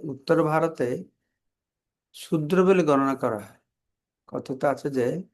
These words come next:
বাঙালি কায়স্থরা উত্তর ভারত থেকে বঙ্গভূমিতে আগত এবং তারা ব্রাহ্মণদের সেবায় নিযুক্ত ছিলেন।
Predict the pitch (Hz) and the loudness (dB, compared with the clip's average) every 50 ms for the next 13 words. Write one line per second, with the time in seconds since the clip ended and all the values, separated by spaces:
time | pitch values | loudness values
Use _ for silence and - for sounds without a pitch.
0 | _ _ _ _ _ _ _ _ _ _ _ _ _ _ _ _ _ _ _ _ | _ _ _ _ _ _ _ _ _ _ _ _ _ _ _ _ _ _ _ _
1 | _ _ _ _ _ _ _ - 185 139 135 135 139 147 160 165 175 185 190 190 | _ _ _ _ _ _ _ -10 -4 0 2 4 4 6 6 6 6 6 4 2
2 | 185 190 - 131 135 147 147 - - - - 160 139 117 113 143 147 - _ _ | 2 2 4 4 4 4 2 0 -4 -2 0 2 2 2 0 -2 -6 -10 _ _
3 | _ _ _ _ _ _ _ _ _ _ _ _ _ _ _ _ _ _ _ _ | _ _ _ _ _ _ _ _ _ _ _ _ _ _ _ _ _ _ _ _
4 | _ - 160 151 143 - _ _ - 180 175 175 170 165 151 151 170 170 175 180 | _ -8 -8 -8 -8 -8 _ _ 2 4 4 4 2 -2 0 0 2 4 4 4
5 | 175 175 - - - - 180 - 139 117 120 147 165 180 _ _ _ _ _ _ | 2 0 -8 -20 -20 -12 -6 -2 -2 -2 -2 -4 -8 -10 _ _ _ _ _ _
6 | _ _ _ _ _ _ _ _ _ _ _ _ _ _ _ _ - 175 131 127 | _ _ _ _ _ _ _ _ _ _ _ _ _ _ _ _ -18 -16 -12 -4
7 | 127 135 135 139 143 151 151 156 170 175 165 156 175 175 180 175 175 175 180 156 | -2 0 2 2 2 0 0 2 2 2 0 0 0 2 2 2 0 0 0 0
8 | - 117 - 117 - - - - - _ _ _ _ _ _ _ _ _ _ _ | 0 -2 -4 -8 -12 -12 -14 -16 -16 _ _ _ _ _ _ _ _ _ _ _
9 | _ _ _ _ _ _ _ _ _ _ _ _ _ _ _ _ _ _ _ _ | _ _ _ _ _ _ _ _ _ _ _ _ _ _ _ _ _ _ _ _
10 | _ _ _ _ _ _ _ - 165 156 147 - - 147 156 165 160 147 127 123 | _ _ _ _ _ _ _ -6 -6 -6 -4 0 2 4 4 6 6 4 4 2
11 | - 131 123 120 131 139 135 165 180 175 165 180 185 - - - - 135 127 135 | 0 0 0 0 0 -2 -2 -2 -2 -2 0 0 0 0 -2 -4 -4 -4 -2 0
12 | 147 165 180 180 139 120 104 131 127 127 - - - - - - - - - | 0 0 0 -2 -2 -4 -4 -6 -8 -8 -8 -14 -14 -14 -16 -16 -14 -14 -14